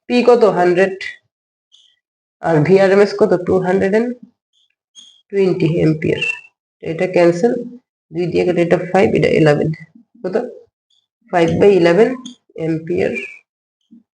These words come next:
আই, ঠিক আছে? কি বললাম? তো <clears throat> মোটামুটি এইখানে তোমাদের,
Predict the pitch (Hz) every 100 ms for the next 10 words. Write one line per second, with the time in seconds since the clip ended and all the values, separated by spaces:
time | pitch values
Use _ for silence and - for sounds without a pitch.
0 | _ _ - - 156 147 151 - _ _
1 | _ _ _ _ - - - - - -
2 | _ _ _ - 208 220 233 247 254 285
3 | 302 - - _ _ _ _ _ _ _
4 | _ - - - - _ _ - 190 214
5 | - - 262 185 147 - 190 190 196 196
6 | 254 294 294 - _ _ _ _ _ _
7 | _ _ - 170 180 208 269 - - -
8 | - - _ - 160 156 170